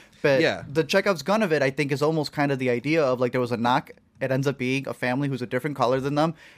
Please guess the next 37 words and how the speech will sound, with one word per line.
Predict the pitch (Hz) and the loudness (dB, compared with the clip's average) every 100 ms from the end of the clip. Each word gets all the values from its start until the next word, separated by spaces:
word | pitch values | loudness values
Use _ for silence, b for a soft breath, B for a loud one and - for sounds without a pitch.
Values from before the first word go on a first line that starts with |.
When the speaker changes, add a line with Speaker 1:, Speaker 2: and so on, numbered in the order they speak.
| B | B
Speaker 1:
are | 143 | 0
they | 143 | 2
gonna | 151 143 | 2 0
be | |
dangerous? | 139 147 160 185 - | 0 0 2 -2 -2
Actually, | 131 139 156 | -4 -2 -2
no, | 190 | 0
it's | 127 - | 0 -2
the | - | -16
complete | 127 - 139 147 156 | -12 -6 -4 0 0
inversion | 147 139 151 135 | 0 2 2 0
of | 123 | -2
what | 123 | -2
it's | - | -4
supposed | 123 131 - | -2 -2 0
to | |
be. | 131 175 - - | 0 0 -2 -4
Speaker 2:
True. | 262 175 - 165 | -2 -2 -4 -6
And, | 202 233 | -2 0
like, | 226 - | 0 0
I'm | 214 | 0
not | 247 262 190 | 2 0 -2
against | 160 175 190 175 | -2 -2 0 -2
a | |
subversion | 151 160 120 110 147 185 151 127 | 0 0 -2 0 0 0 0 -2
in | 127 123 | -2 0
that | 120 117 | 0 0
way, | 139 175 151 | 0 0 0
but | 117 131 | 0 -2
I | |
think, | 123 - 190 - | -2 -2 -4 -4
uh, | 139 139 143 131 - | -6 -4 -6 -6 -2
I | 151 | 0
think | - 214 | 0 -2
what | 185 185 | 0 0
it | 151 | 0
did | 156 170 | 0 -2